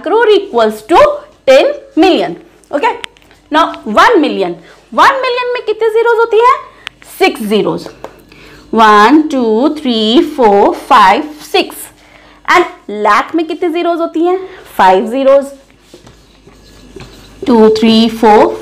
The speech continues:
फ़ाइव। Again वन मिलियन को मुझे लाख में अगर, अ,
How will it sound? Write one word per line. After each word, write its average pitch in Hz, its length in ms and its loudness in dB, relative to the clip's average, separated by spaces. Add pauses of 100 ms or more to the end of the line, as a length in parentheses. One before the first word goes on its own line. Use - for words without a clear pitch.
फ़ाइव। - 200 2 (680)
Again 381 340 2 (1000)
वन 294 240 4 (300)
मिलियन 294 540 0
को 277 220 0
मुझे 311 240 0
लाख 339 420 0
में 339 180 2
अगर, 330 260 0 (440)
अ, 233 120 0